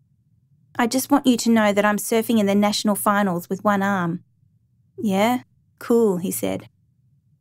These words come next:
"Look, I know you may not feel great right now, but I know that you can do a whole lot of stuff too. You can and you will, okay?" We chatted some more, and I could feel his mood brightening.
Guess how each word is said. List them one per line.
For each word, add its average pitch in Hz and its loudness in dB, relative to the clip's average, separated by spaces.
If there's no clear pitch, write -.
"Look, 220 2
I 233 4
know 247 6
you 277 6
may 247 6
not 226 0
feel 202 0
great 180 -4
right 190 -2
now, 175 -4
but 220 2
I 220 2
know 220 4
that 214 -2
you 214 -2
can 202 0
do 196 2
a 185 2
whole 208 2
lot 202 2
of 180 -6
stuff - -4
too. 185 -2
You 214 -6
can 214 0
and 208 4
you 196 0
will, 175 -2
okay?" 214 -2
We 220 4
chatted 226 0
some 254 2
more, 190 4
and 220 2
I 208 2
could 220 -4
feel 240 2
his 226 0
mood 208 4
brightening. 175 0